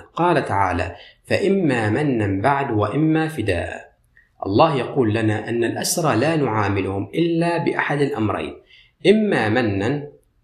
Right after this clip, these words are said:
أي إطلاق سراح من بعد نهاية الحرب من دون مقابل، أو بالافتداء، أي نفتديه بأسرانا عند العدو أو بما يناسبنا من أي شيء آخر.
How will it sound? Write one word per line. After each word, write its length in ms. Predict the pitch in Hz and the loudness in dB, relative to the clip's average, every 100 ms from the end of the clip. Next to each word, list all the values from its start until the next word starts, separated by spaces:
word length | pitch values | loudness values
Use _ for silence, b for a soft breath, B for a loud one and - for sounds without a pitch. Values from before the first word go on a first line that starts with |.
| - | -2
أي 220 | 143 143 | 0 0
إطلاق 320 | - 135 139 | -2 2 2
سراح 680 | - - 107 117 120 123 - | 0 -4 -2 0 0 -2 -4
من 200 | 104 98 | -2 2
بعد 240 | 147 147 | 2 2
نهاية 520 | 123 110 107 123 110 101 | 0 0 0 0 0 -2
الحرب 420 | 101 120 120 101 | -4 -4 -2 -2
من 260 | 95 95 | -2 -2
دون 240 | 98 160 139 | 0 2 2
مقابل، 680 | 104 - 95 90 107 107 - B B B _ - | 0 0 0 2 0 -2 -10 B B B _ 2
أو 160 | 180 185 | 4 4
بالافتداء، 800 | 143 127 127 - 98 92 80 - - - | 0 -2 -6 -6 -6 -6 -8 -12 -16 -2
أي 380 | 160 170 165 - - - | 0 0 -2 -10 -18 -8
نفتديه 640 | 127 - 117 113 139 127 | -8 -2 -2 0 0 0
بأسرانا 640 | 107 - 104 123 127 120 113 | 0 -2 -4 -2 0 0 0
عند 320 | 104 127 107 | 0 -2 -2
العدو 540 | 98 98 110 113 117 - | -2 0 0 -2 -4 -2
أو 200 | 151 147 | 0 2
بما 300 | 131 117 101 | 0 0 0
يناسبنا 1000 | 98 98 107 104 135 123 123 120 123 - - _ - | 0 0 0 -2 -2 -2 0 0 -2 -8 -20 _ -4
من 160 | 101 | -4
أي 260 | 104 120 104 | 0 0 0
شيء 400 | - 110 107 101 | 0 -2 -2 -2
آخر. 360 | 92 87 - - | -4 -6 -8 -14